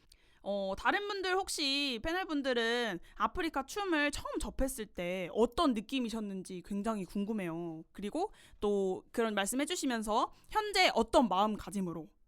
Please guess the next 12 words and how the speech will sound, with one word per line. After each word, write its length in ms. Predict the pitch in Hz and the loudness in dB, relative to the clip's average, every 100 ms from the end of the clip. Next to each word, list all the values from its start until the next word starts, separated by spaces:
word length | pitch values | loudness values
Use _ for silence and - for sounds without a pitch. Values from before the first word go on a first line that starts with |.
| _ | _
저희 320 | - 202 196 185 | -10 -6 -4 0
암환자에 380 | 214 226 190 | 0 0 -2
참여하고 440 | 175 311 320 262 196 | -2 2 2 2 -2
계신지 500 | 196 - 202 170 170 - | -8 -8 -8 -8 -12 -4
또 120 | 254 | -4
함께 340 | 233 302 302 254 | 0 0 0 -2
이야기해 400 | 190 190 185 196 | 0 -2 -4 -10
주시면 460 | 202 202 262 208 | -10 -6 -4 -4
너무 180 | 170 175 | -6 -10
좋을 220 | 190 196 | -4 -4
것 100 | 220 190 | -2 -6
같습니다. 500 | - 170 160 - | -6 -12 -12 -18